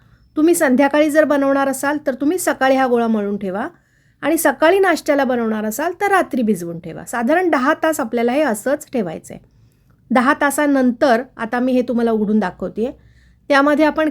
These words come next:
केळं वापरलंय त्यामुळे अर्थातच थोडासा त्याला वरनं काळसरपणा आलेला आहे, पण काही हरकत नाही.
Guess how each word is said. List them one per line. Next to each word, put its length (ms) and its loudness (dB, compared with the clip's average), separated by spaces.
केळं 260 4
वापरलंय 500 -2
त्यामुळे 320 -4
अर्थातच 760 -6
थोडासा 460 0
त्याला 220 -2
वरनं 340 0
काळसरपणा 680 -4
आलेला 360 0
आहे, 280 -2
पण 200 -4
काही 420 2
हरकत 320 -2
नाही. 220 -6